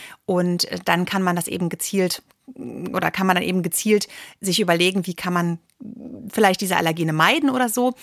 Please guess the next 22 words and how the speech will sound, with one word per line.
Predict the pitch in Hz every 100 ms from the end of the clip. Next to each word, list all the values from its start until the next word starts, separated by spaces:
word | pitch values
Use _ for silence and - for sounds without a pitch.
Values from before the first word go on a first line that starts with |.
| - -
Aber | - 202 226 170
auch | -
gerade | - 180
bei | 175 160
Kindern, | - 220 220
man | 185 165
kann | 226
das | 208 -
Ganze | 180 - -
auch | 196 240
bestimmen | - - - 202 202 208 - - - -
über | 202 185 175 180
eine | 180 165
Antikörperbestimmung | - 160 175 170 160 - 170 160
im | 160
Blut. | 151 160 156 - _ _ _ - - _
Ja, | 180 190
also | 190
man | 175
kann, | 170 185 208 208
äh, | -
genau, | 180 175 165